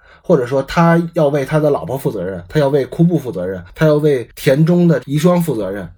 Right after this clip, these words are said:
他要为这些人负责任，他要拿高利贷的钱，他要抢银行，他要带着他媳妇儿做临死前的这个旅行，他要做这些事儿，是他一步一步走向死亡的原因。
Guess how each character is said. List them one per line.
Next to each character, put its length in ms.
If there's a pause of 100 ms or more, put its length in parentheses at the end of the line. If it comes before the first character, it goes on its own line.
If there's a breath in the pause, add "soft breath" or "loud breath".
(120)
他 180
要 80
为 180
这 100
些 120
人 140
负 160
责 160
任， 180 (120)
他 200
要 380 (220)
拿 140
高 160
利 100
贷 160
的 60
钱， 260
他 100
要 100
抢 220
银 120
行， 240 (120)
他 120
要 100
带 180
着 80
他 80
媳 200
妇 80
儿 60
做 360
临 160
死 160
前 220
的 80
这 120
个 100
旅 140
行， 260 (140)
他 160
要 180
做 160
这 120
些 160
事 180
儿， 140
是 200
他 220
一 240
步 220
一 100
步 160
走 160
向 180
死 200
亡 180
的 100
原 260
因。 200